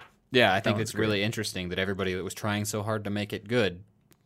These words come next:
Speaker 1: couldn't do it compared to the people that were just doing a bunch of stuff.
Speaker 2: Mm-hmm.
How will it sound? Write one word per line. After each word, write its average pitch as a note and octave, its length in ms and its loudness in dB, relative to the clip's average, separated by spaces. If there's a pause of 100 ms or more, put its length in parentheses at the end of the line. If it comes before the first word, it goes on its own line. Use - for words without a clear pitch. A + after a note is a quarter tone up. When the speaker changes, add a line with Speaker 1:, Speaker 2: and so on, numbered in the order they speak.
(320)
Speaker 1:
couldn't A#2+ 380 0
do D#3 160 4
it F2+ 180 0
compared G#2 320 0
to G#2+ 80 -4
the G2+ 60 -2
people A2 320 -4
that G#2+ 120 -2
were G#2+ 120 -4
just - 260 -10
doing A2+ 220 0
a A2+ 40 -2
bunch A2 240 -2
of G2+ 80 -6
stuff. - 320 -8 (120)
Speaker 2:
Mm-hmm. B2+ 200 0